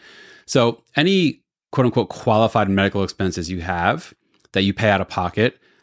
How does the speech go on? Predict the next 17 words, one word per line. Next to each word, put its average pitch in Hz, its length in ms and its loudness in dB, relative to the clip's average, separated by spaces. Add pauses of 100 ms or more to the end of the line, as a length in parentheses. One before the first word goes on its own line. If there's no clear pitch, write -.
(100)
that - 140 0
you 95 140 -2
don't 104 360 0
otherwise 98 520 0
get 98 180 -2
some 95 180 -4
sort 95 200 -2
of 87 100 -8
tax - 320 -4
deduction 87 400 -6
for. 85 420 -10
So - 140 -6
for 107 140 -2
example, 95 520 -2 (320)
if 95 140 -8
you 104 180 2
pay, 104 600 0